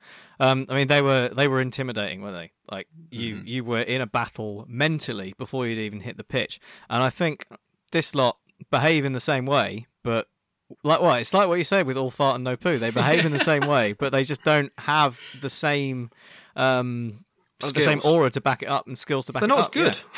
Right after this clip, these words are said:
Speaker 1: Yeah.
Speaker 2: Yeah.
Speaker 1: Yeah.
Speaker 2: Matt,
Speaker 3: They're
Speaker 2: Matt
Speaker 3: not as good.
Speaker 1: <laughs> And, uh, you know, India stood up to them and, and they, uh, they were rattled.
Speaker 2: Well, I've got, um, I've got one final point. Um, Max, do you know, um, what Rohit Sharma's bowling figures were from this game?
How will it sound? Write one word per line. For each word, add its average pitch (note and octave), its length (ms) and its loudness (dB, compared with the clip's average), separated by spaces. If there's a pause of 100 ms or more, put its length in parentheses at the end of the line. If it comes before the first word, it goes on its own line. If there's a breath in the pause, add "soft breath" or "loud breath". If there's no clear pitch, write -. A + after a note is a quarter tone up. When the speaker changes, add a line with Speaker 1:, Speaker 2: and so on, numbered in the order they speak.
Speaker 1:
Yeah. G#2 80 -10
Speaker 2:
Yeah. G#2 100 -10
Speaker 1:
Yeah. G3 100 -2
Speaker 2:
Matt, D#3+ 140 4
Speaker 3:
They're - 80 2
Speaker 2:
Matt D#3 160 4
Speaker 3:
not D3+ 40 0
as - 100 -4
good. - 320 -4
Speaker 1:
<laughs> - 60 -20
And, F#3 300 2
uh, F3 320 4
you F#3+ 100 0
know, D#3 180 0 (480)
India F3 240 2
stood C#3+ 160 0
up - 160 2
to A#2+ 100 -4
them A2 160 -6
and, D#3+ 280 -2 (180)
and F3 220 -6
they, F3+ 260 -2
uh, F3+ 220 -2
they F#3 100 -4
were F#3 100 -4
rattled. F#3 340 -4 (500)
Speaker 2:
Well, C#3 80 0
I've E3 160 2
got, F#3+ 180 4
um, F3+ 220 2
I've F#3 120 0
got F#3 100 -4
one G#3+ 180 2
final F3+ 320 2
point. - 260 -4 (140)
Um, D3+ 360 -2
Max, G3 380 0
do G3 140 -6
you G#3 180 -2
know, D3+ 440 2 (360 soft breath)
um, D3 380 -2
what D#3 160 -4
Rohit E3 360 0
Sharma's D#3 480 0
bowling E3+ 440 0
figures A2+ 340 -8
were G#2 220 -6
from B2+ 160 -12
this A#2 160 -8
game? G#2+ 320 -6